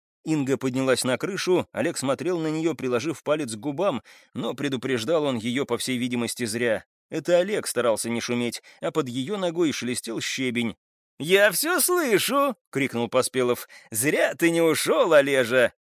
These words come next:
"А кочегар, правда твой отец?" — спросил Олег. "А, все-таки отозвался!" — торжествующе засмеялся Поспелов.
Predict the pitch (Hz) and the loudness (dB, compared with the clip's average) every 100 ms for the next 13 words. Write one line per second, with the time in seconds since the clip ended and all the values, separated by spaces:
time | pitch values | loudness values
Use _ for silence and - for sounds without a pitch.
0 | _ _ 117 131 160 220 208 208 135 104 | _ _ 0 0 0 -2 4 6 6 4
1 | _ - 139 160 143 147 127 156 151 139 | _ -2 4 4 4 0 2 4 4 4
2 | 233 226 - _ - - 123 123 120 120 | -2 -4 -8 _ -10 0 0 2 2 2
3 | 120 - - - - 370 440 403 339 294 | 0 -4 -20 -20 -4 2 6 8 10 10
4 | 226 180 143 123 - 339 330 269 311 311 | 10 8 6 4 2 -2 -2 0 4 4
5 | 285 302 220 277 339 320 294 247 196 151 | 8 6 6 2 4 6 8 8 8 6
6 | - 143 123 110 - _ - 139 117 127 | 2 4 6 4 2 _ -2 -2 0 -2
7 | - 135 123 117 120 117 127 123 120 113 | -2 -2 -2 -2 -2 -2 -2 0 0 -2
8 | 107 123 - 127 117 - | -2 -2 -2 -2 0 -2